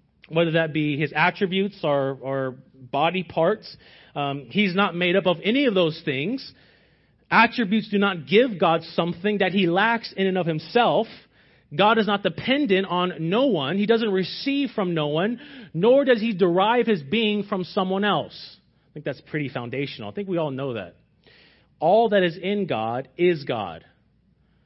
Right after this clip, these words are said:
If you can remember one thing from simplicity last week, that's one thing I would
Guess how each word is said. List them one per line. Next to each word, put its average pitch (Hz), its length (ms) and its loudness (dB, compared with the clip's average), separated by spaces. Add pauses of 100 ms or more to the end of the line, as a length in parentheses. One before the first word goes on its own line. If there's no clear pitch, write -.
(160)
If 139 100 -12
you 175 40 -6
can 196 80 0
remember 208 200 -2
one 185 240 -4
thing 208 300 -6
from 156 160 -6
simplicity 139 600 -8
last 123 300 -6
week, 120 160 -8
that's 156 180 -12
one 165 200 -8
thing 160 160 -8
I 131 60 -2
would 123 180 -10